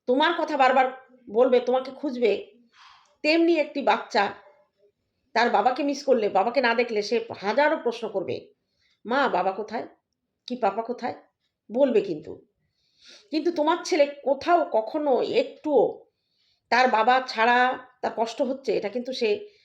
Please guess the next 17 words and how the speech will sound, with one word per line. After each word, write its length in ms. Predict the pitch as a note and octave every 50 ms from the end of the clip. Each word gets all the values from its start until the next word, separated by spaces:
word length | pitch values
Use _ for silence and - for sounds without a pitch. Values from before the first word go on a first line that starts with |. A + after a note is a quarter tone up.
| _ _ _ _ _ _ _ _ _ _ _ -
আমরা 200 | F3+ G#3 B3 A#3
বুঝতে 280 | A3 A3 G#3+ - -
পারছি 320 | F#3+ D#3+ C#3+ - - - D#3+
না। 120 | - - - _ -
তার 140 | F#3+ F#3+ A#3
মানে 200 | A#3+ B3 C#4+ F4 - - _ _ _ _ _ _ _ _ -
অভিজিৎ 440 | B3+ C#4 F4+ F4 F#4+ F#4+ F#4 - - - _ _ _ _ _ _ _ _ _ _ _ -
হয়তো 240 | A3 B3+ D4 - F#4
তোমার 240 | E4+ D#4+ C#4 C4+ G#3+
ভিডিওর 340 | F#3 A3 A3 C#4+ E4 E4+
সময় 280 | - - - C#4 B3 A#3
তোমার 220 | A3 G#3+ F#3+ F#3+
কাছে 200 | F#3+ F#3+ F3 -
থাকছে 320 | - E3+ F3 - - - G#3+
না, 220 | G#3+ B3+ E4+ - - _ _ _ _ _ _ _ -
অন্য 280 | - G3+ B3+ C#4+ D#4
সময় 320 | D4 - A#3 F#3+ F#3 A3